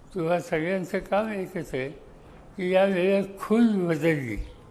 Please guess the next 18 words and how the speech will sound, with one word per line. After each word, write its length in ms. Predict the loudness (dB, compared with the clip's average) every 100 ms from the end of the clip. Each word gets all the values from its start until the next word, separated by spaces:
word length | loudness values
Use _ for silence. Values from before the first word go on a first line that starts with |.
| -20 -20 -20 -20 -20 -20 -12
आणि 120 | -8 -6
ती 180 | -6 -10 -6
खून 300 | -2 0 0
तुतारी 480 | -4 -6 0 4 4
आहे 420 | 2 -6 -8 -14 -20 -20 -20 -20 -20 -20 -20 -16 -8
आणि 100 | -6
ती 180 | -6 -8
तुतारी 760 | -8 -10 -2 0 0 -4 -8 -14 -20 -20 -20 -20 -20
होती 500 | -4 -2 -2 -4 -2
असं 320 | -2 -2 -4 -4
दिसतंय. 460 | -4 -4 -2 -2 -2 -12 -18 -18 -14 -14 -14 -8 -2
हे, 180 | -2
कारण 1000 | -2 -6 -12 -18 -20 -20 -20 -10 -6 -6
परवा 600 | -2 -2 2 4 4 0 -8 -18 -20 -20 -14
मी 400 | -6 -2 0 -2 -6 -12 -16 -10
मुंबईवरनं 840 | -4 -2 0 2 2 2 0 2
येत 320 | 0 0 -6
होतो 220 | -12 -12